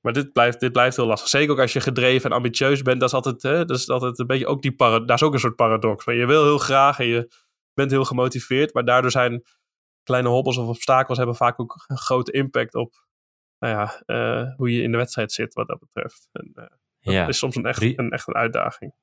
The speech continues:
Speaker 1: Ja.
Speaker 2: Ja, je moet een beetje stoïcijns ernaar kijken eigenlijk. Eerst, eh, een
Speaker 1: Absoluut.
Speaker 2: korte reflectie. En
Speaker 1: Ja.
Speaker 2: wat je voelt, dan die reset en dan de relax. Maar goed, dat klinkt in theorie allemaal heel makkelijk.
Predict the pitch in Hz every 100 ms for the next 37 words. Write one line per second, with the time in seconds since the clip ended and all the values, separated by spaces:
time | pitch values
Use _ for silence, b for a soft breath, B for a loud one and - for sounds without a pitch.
0 | _ 127 - _ _ 104 104 90 98 110
1 | 110 110 - 120 107 - 127 135 113 107
2 | 104 113 104 82 - 85 - 107 104 -
3 | 104 95 92 151 - 120 120 98 - 135
4 | 135 147 147 B B B B B _ 131
5 | 139 104 - 156 156 147 120 120 120 117
6 | 135 135 123 110 110 110 107 104 101 110
7 | 117 - 98 104 107 107 135 131 127 117
8 | 110 120 113 110 120 107 101 107 104 123
9 | - 101 -